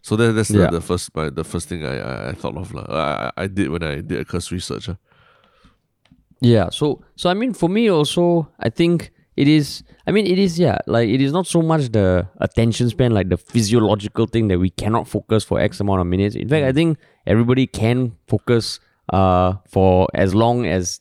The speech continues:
Speaker 2: they've always been able to focus, like, if not more, because now there's, like, the culture to, to fucking just go all out on whatever you're passionate about. But the
Speaker 1: Mm.
Speaker 2: thing is, I think they are not ready for, they, they can't accept movies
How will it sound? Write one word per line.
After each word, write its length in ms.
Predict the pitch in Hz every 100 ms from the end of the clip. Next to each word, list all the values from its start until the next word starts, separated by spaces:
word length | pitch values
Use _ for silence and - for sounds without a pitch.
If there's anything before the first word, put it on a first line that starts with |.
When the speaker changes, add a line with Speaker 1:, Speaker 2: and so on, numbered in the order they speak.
| -
Speaker 2:
they've 140 | 98
always 260 | 98 120 117
been 240 | 117 98 -
able 240 | 101 101
to 80 | 101
focus, 400 | - 98 120 107
like, 120 | 87
if 80 | 95
not 180 | 113 110
more, 320 | 92 95 87 -
because 180 | 98 107
now 140 | 127
there's, 160 | 117 92
like, 160 | 90
the 200 | 87 90 -
culture 360 | 107 107 127 113
to, 340 | 104 90 85 _ _ _
to 160 | - 92
fucking 360 | 104 104 120 110
just 240 | 113 104
go 200 | 113 117
all 260 | - 107 98
out 200 | 104 -
on 120 | 92
whatever 300 | 90 104 110
you're 100 | 104
passionate 360 | 87 92 107 95
about. 240 | 92 87 - _ -
But 140 | 113
the 80 | 135
Speaker 1:
Mm. 40 | 165
Speaker 2:
thing 160 | 185
is, 120 | 180
I 80 | 135
think 180 | 147 160
they 100 | 135
are 60 | 135
not 160 | 160
ready 340 | 113 113 127 143
for, 400 | - 104 95 - _ -
they, 100 | -
they 320 | 131 135 143 139
can't 340 | - 185 190
accept 320 | - - 156
movies 640 | 113 107 113 135 135 -